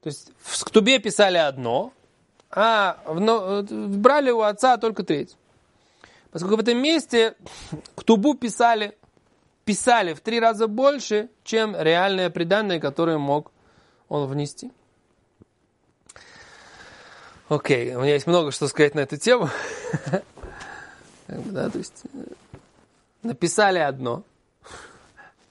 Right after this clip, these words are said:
А на самом деле все прекрасно понимают, что имеется в виду в три раза меньше. Зачем, а зачем писать тогда?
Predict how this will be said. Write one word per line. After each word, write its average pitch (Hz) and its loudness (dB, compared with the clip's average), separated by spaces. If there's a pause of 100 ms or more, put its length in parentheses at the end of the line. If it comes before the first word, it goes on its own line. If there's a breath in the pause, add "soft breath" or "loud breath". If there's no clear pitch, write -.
(240)
А 165 -6
на 196 -4
самом 359 -2
деле 277 -6 (120)
все 262 -4
прекрасно 240 -4
понимают, 233 -4
что - -6
имеется 190 -4
в 151 -6
виду 165 -4
в - -16
три 196 -8
раза 151 -4
меньше. - -12 (1700 loud breath)
Зачем, 135 2
а 139 0
зачем 160 -4
писать 175 -2
тогда? - -4